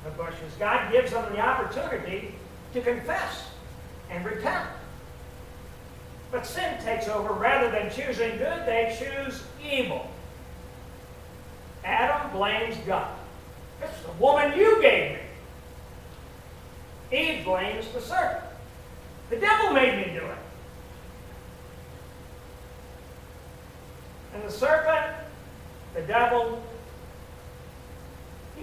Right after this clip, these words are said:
probably laughs. In God's eyes, they were all guilty. And he lays permanent curses upon Adam and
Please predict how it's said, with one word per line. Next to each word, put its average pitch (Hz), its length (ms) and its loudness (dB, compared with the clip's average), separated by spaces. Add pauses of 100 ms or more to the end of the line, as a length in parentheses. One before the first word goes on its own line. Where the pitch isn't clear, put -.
(120)
probably 151 360 -4
laughs. - 400 -4 (3000)
In 185 60 -6
God's 208 420 10
eyes, - 420 -4 (1080)
they 233 160 6
were 220 260 0
all - 540 2 (640)
guilty. - 220 -4 (1300)
And 202 80 -4
he 208 120 2
lays 240 300 10 (140)
permanent 269 500 2
curses - 480 -2 (500)
upon - 340 -4 (100)
Adam 190 300 2
and 196 120 -2